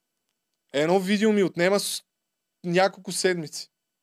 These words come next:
Сега съм казал, че ще правя... Прочел съм тук една камара, а, неща за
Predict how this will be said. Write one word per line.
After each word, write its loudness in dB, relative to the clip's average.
Сега 2
съм -6
казал, 0
че -10
ще -8
правя... 4
Прочел -2
съм -8
тук -12
една 0
камара, 0
а, 0
неща 0
за 2